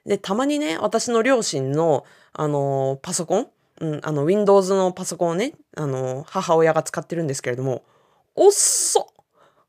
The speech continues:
おっそ！」って思って、「これ一つ一つストレス溜まるでしょう、自分の時間無駄でしょう」とかっていう風にね、思っちゃうぐらい、もうこのMacBook Air、めちゃくちゃおすすめです。もう、本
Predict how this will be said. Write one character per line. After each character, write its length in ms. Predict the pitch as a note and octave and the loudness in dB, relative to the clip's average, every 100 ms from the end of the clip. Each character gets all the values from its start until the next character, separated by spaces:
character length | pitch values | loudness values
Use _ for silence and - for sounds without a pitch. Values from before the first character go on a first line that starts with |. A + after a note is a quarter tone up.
| _ _ | _ _
お 180 | - A4+ | 6 8
っ 20 | A4 | 8
そ！」 640 | - - - - - - _ - | 4 -2 -2 2 2 0 _ -4
っ 20 | |
て 120 | C#4 - | -4 0
思 220 | G#3 C4 | 8 8
っ 80 | C4 | 8
て、 540 | - A3+ G3+ F#3+ - _ - - - - - | 0 6 6 4 -2 _ -12 -12 -12 -12 0
「こ 140 | F4+ | 4
れ 100 | F4 | 4
一 260 | - - D4 | 2 -2 4
つ 140 | F4 | 4
一 180 | D#4 E4+ | 4 0
つ 120 | C#4+ | 0
ス 80 | - | 2
ト 120 | C4 | 4
レ 120 | C#4+ | 4
ス 60 | C#4 | 2
溜 120 | A3+ | 0
ま 120 | A#3 | 2
る 100 | B3+ | 4
で 120 | B3 | 4
し 100 | A#3 | 4
ょ 160 | G#3+ G3 | 2 2
う、 40 | |
自 160 | F3+ G3 | 0 -2
分 180 | A3 B3+ | -2 0
の 100 | B3 | 0
時 120 | A3+ | 2
間 200 | B3+ A#3+ | 0 0
無 80 | A3+ | 2
駄 120 | A#3 | 2
で 100 | C4 | 2
し 100 | C4 | 2
ょ 220 | A#3 G#3+ | 4 4
う」 40 | G3 | 0
と 80 | E3 | -2
か 100 | D#3 | -4
っ 120 | - | -4
て 120 | E3 | -2
い 40 | F3 | 0
う 100 | G3 | 0
風 140 | D3 | -2
に 100 | C3+ | -4
ね、 200 | E3 A3 - - _ | -4 -6 -10 -20 _
思 220 | - B3+ | 2 2
っ 100 | E4 - | 2 -2
ち 140 | - | 6
ゃ 60 | F#3+ | 6
う 100 | F#3+ | 6
ぐ 100 | B3 | 2
ら 160 | - | 2
い、 320 | - A3 E3 - - | 0 0 0 -4 -10
も 80 | F#3 | -6
う 20 | |
こ 100 | F#3 | 0
の 160 | G3+ F#3 - | 0 0 -4
MacBook 920 | F#3 G3+ - - B3+ B3 - - - | -4 -4 -4 -4 0 0 -2 -8 0
Air、 380 | A3 E3+ A#2+ - _ _ _ - | 2 4 2 -4 _ _ _ -4
め 180 | F3 C4 | 2 2
ち 140 | - | 4
ゃ 80 | D4 | 0
く 180 | - C4 | 2 -2
ち 120 | B3 | 2
ゃ 80 | A3 | 2
お 80 | F#3 | 2
す 120 | G3+ | -2
す 100 | F#3 | -2
め 100 | D#3 | 0
で 120 | D3 | 0
す。 160 | C#3+ - _ _ _ _ - | -2 -10 _ _ _ _ -4
も 400 | G#3 A3 - - _ _ - | 4 4 4 0 _ _ -20
う、 40 | - | 2
本 240 | E4+ E4 | 4 4